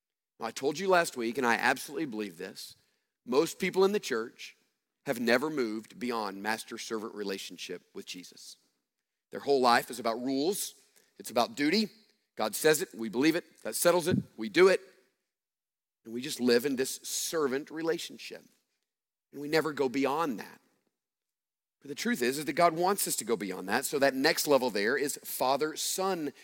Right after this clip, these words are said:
relationship. The goal of this relationship is not just to do the right things, but to know one another. It's driven more by relationship. Listen,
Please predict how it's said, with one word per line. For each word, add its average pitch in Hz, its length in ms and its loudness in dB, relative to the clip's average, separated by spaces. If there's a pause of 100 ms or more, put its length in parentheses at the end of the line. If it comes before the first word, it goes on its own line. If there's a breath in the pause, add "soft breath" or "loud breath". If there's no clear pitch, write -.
(100 soft breath)
relationship. 107 720 -4 (720 soft breath)
The 170 100 2
goal 196 340 12
of 165 80 6
this 220 220 6
relationship 160 720 2
is 170 420 -2
not 175 280 0
just 185 200 -4
to 185 80 -8
do 180 140 0
the 180 100 2
right 147 220 6
things, 160 320 2
but 202 200 4
to 214 100 2
know 220 460 6 (200 loud breath)
one 135 220 4
another. 117 380 4
It's 147 200 -2
driven 175 580 6
more 190 280 4
by 190 160 6
relationship. 190 760 2
Listen, 233 340 4